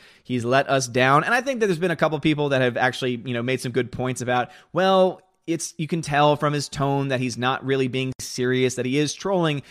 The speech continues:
But that's my whole point, is that he's trolling people that are just upset with what the fr-, what the film seems to be doing. And there's even a couple people that he goes after where all they say is, "Uh, this doesn't look like my kind of film." And it's,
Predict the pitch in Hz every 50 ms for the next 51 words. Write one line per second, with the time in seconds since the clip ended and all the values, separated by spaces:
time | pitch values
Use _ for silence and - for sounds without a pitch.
0 | - - _ - 165 160 190 185 185 185 175 165 160 151 147 143 131 - - 175
1 | 165 151 139 131 127 117 131 131 131 123 131 139 123 - - - 196 196 190 175
2 | 156 - 175 165 151 147 135 139 131 127 139 127 131 139 135 - - - 135 135
3 | - - - - 185 165 139 123 - - - - _ _ _ _ _ - 120 127
4 | 147 139 131 127 - _ _ _ _ _ _ - 143 127 139 143 139 - 139 127
5 | - - 143 139 - 135 143 160 147 156 135 - 151 143 139 127 - 151 139 123
6 | - 120 120 113 135 185 190 156 135 127 127 123 120 - - _ _ _ - 147
7 | 147 151 160 160 151 190 196 180 175 165 151 - 202 208 196 185 - - 208 202
8 | 160 156 139 139 139 143 131 139 135 123 139 143 156 165 151 - 147 131 120 127
9 | 131 - - 139 147 160 156 151 147 143 - 160 156 147 143 135 139 143 - -
10 | - 254 254 254 220 233 202 226 220 190 208 202 196 185 185 185 170 165 160 156
11 | - - 147 143 139 - - 214 - - - - - - 139 143 143 - - -
12 | - -